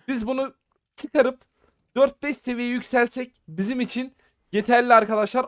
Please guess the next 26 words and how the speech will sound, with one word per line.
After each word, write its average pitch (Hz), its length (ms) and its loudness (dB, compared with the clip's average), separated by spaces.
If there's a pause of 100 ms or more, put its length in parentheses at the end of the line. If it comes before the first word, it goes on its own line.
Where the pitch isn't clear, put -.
O 233 140 -2
yüzden 208 440 0 (460)
bugün 240 360 -2
bunu 214 160 0
istiyorum. 233 600 -2 (260)
Hemen 254 460 0 (300)
hız 226 260 -4
kesmeden 214 680 -2
de 262 200 -2 (180)
direkt 262 320 0 (380)
almaya 254 420 6
geçiyorum 220 420 0
arkadaşlar. 190 580 2
Şimdi 254 180 -2
hemen 269 360 2
Digipin'imi 254 420 -2
açtım. 240 500 0
Arkadaşlar 233 680 4
ben 254 120 4
U 240 140 -2
C'lerimi 202 400 2
zaten 214 380 2
biliyorsunuz 233 520 -4
Digipin'den 226 460 -2
alıyorum. 208 440 -2
Çünkü - 480 -2